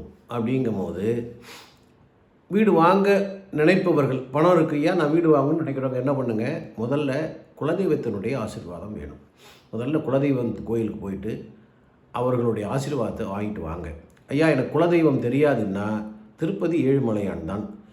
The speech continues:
அங்க போய் உத்தரவு வாங்கிட்டு வாங்க." வாங்கிட்டு வந்தீங்கன்னாலே உங்களுக்கு ஒரு நல்ல ஒரு பதில் கிடைச்சிரும் கண்டிப்பாக. ஒண்ணு. இரண்டாவது, இந்த எந்த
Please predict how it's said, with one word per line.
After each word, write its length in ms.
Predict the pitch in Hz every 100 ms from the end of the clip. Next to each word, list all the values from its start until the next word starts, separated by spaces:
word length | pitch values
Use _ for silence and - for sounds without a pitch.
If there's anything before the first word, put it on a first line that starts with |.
| _ _ _
அங்க 280 | 107 143 156
போய் 260 | 139 196 -
உத்தரவு 280 | - 160 139
வாங்கிட்டு 300 | 123 127 175
வாங்க." 280 | 196 196 101 98 - _ _ _ _
வாங்கிட்டு 360 | 123 165 170 147
வந்தீங்கன்னாலே 560 | 143 139 120 110 123 160 -
உங்களுக்கு 360 | - 147 123 117
ஒரு 100 | 107
நல்ல 360 | 131 156 170 139
ஒரு 180 | 120 95 - - - 123
பதில் 320 | 151 175 170
கிடைச்சிரும் 440 | 131 117 120 - - - _ - - - -
கண்டிப்பாக. 640 | - 151 156 120 104 - - - - _ _ -
ஒண்ணு. 320 | 131 139 120 - - - -
இரண்டாவது, 560 | 120 160 185 151 120 98 113 151 - - _ _ _ - _ _ _ _ _ _ -
இந்த 220 | 151 147 135 131 123 120 - -
எந்த 280 | 180 214 240